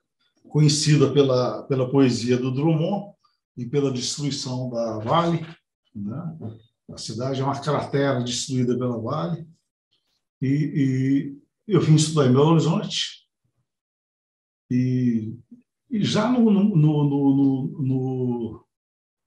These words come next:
nos cursinhos pré-vestibular já tinha um clima muito de, de, de crítica, contestação. Mas isso é de-, depois se vê, né, o Cunca vai falar aí que é a conjuntura, né?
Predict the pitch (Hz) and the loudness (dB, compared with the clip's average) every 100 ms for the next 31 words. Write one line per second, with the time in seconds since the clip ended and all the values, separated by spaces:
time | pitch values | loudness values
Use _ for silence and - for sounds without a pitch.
0 | _ _ _ - - 127 - 143 - - | _ _ _ -8 -6 -4 -4 -4 0 4
1 | 233 170 - 147 139 135 120 123 156 160 | 4 4 2 4 4 0 -2 -6 -6 -4
2 | 156 214 - 240 156 208 226 180 156 233 | -4 -4 -2 -2 -2 0 0 2 2 2
3 | 240 180 139 180 170 131 - _ _ _ | 0 -2 -6 -6 -6 -6 -10 _ _ _
4 | _ _ _ - 113 107 120 117 113 110 | _ _ _ -14 -8 -4 -2 0 0 -2
5 | 110 104 80 80 _ _ _ _ _ _ | -4 -6 -14 -20 _ _ _ _ _ _
6 | _ _ - - _ - 127 - 147 180 | _ _ -20 -20 _ -10 -8 -2 0 2
7 | 202 165 - - - 123 123 123 - 147 | 2 -2 -4 -10 -4 -4 -2 -4 -4 -4
8 | - 151 151 147 139 - _ _ _ _ | -2 0 0 0 -6 -14 _ _ _ _
9 | _ _ 160 208 262 - 220 202 170 - | _ _ -10 -6 -6 -4 -4 -2 -4 -4
10 | 143 - - 175 185 214 - 175 170 190 | -8 -6 -2 0 8 8 8 4 4 4
11 | 180 156 170 170 143 131 127 135 139 135 | 2 2 2 2 2 0 -2 0 0 0
12 | 160 170 175 151 190 165 147 139 113 113 | -2 -4 -2 -2 -2 -2 -2 0 2 0
13 | 156 - | -2 -6